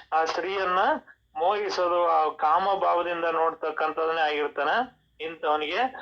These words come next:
ಸತ್ಸಂಗದ ಬರಗಾಲವಿದ್ದವನು ಬದ್ಧನೆಂದು ತಿಳಿಯಬೇಕು. ಅಂದ್ರೆ ಇವನಿಗೆ ಎಂದೆಂದು ಆ ವಿಚಾರವು ಕಿವಿಗೆ ಬೀಳೋದಿಲ್ಲ, ಅದು ಬಿದ್ರೆ ಇವನ್ ಬಿಡಿಸ್ಕೊಳೋದಿಲ್ಲ, ಅದನ್ನ ಕೇಳ್ಕೊಳೋದಿಲ್ಲ. ಇಂಥವನು ಕೂಡ ಬದ್ಧನು.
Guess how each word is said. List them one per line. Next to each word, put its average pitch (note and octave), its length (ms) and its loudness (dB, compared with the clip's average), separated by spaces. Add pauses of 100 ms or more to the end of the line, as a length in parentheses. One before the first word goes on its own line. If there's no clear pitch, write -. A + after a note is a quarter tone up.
(340)
ಸತ್ಸಂಗದ F#3+ 760 0
ಬರಗಾಲವಿದ್ದವನು F3 1600 0 (260)
ಬದ್ಧನೆಂದು D#3+ 580 -2
ತಿಳಿಯಬೇಕು. C#3+ 760 -2
ಅಂದ್ರೆ E3 600 0 (160)
ಇವನಿಗೆ E3 340 -8
ಎಂದೆಂದು F#3+ 580 -2
ಆ F#3 140 4
ವಿಚಾರವು F3+ 720 0
ಕಿವಿಗೆ F3 380 -8
ಬೀಳೋದಿಲ್ಲ, F3+ 500 0 (580)
ಅದು D3+ 200 2
ಬಿದ್ರೆ E3+ 360 -6
ಇವನ್ F3+ 340 -4
ಬಿಡಿಸ್ಕೊಳೋದಿಲ್ಲ, E3+ 720 -2 (560)
ಅದನ್ನ D#3 220 -2
ಕೇಳ್ಕೊಳೋದಿಲ್ಲ. E3+ 920 -2 (520)
ಇಂಥವನು F#3+ 540 -2
ಕೂಡ E3 240 -4
ಬದ್ಧನು. D3+ 880 0